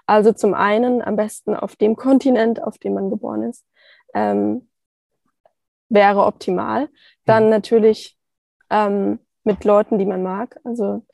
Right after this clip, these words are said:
Speaker 1: das
Speaker 2: Mhm.
Speaker 1: spielt auch eine ganz große Rolle. Oxytocin, dass man umgeben ist von Leuten,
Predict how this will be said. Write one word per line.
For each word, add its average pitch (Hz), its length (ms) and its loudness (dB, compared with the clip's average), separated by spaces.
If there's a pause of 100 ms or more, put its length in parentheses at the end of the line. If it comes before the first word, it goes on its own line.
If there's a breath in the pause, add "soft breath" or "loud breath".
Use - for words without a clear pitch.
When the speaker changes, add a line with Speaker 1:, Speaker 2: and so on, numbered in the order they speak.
(140)
Speaker 1:
das 208 120 -2
Speaker 2:
Mhm. 120 40 -6
Speaker 1:
spielt 185 200 -2
auch 214 60 -4
eine 208 120 -4
ganz 202 220 -2
große - 260 -4
Rolle. 220 240 2
Oxytocin, 220 840 -2
dass 208 200 -2
man 196 160 -2
umgeben 220 400 0
ist 214 160 -8
von 202 140 -6
Leuten, 202 520 -4